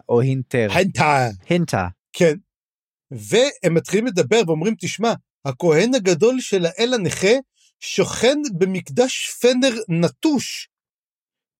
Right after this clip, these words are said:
Speaker 2: סקוואבלינג, כאילו מין משהו מסכן כזה, אבל
Speaker 1: הוא לא אמר כהן גדול, הוא אמר כהן. הוא אמר כהן של האל הנכה.
Speaker 2: מי זה יכול?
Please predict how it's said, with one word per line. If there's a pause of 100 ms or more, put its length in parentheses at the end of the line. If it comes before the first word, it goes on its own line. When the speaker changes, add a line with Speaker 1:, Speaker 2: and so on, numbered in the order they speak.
Speaker 2:
סקוואבלינג,
כאילו
מין
משהו
מסכן
כזה,
אבל
Speaker 1:
הוא
לא
אמר
כהן
גדול,
הוא
אמר
כהן. (220)
הוא
אמר
כהן
של
האל
הנכה. (220)
Speaker 2:
מי
זה
יכול?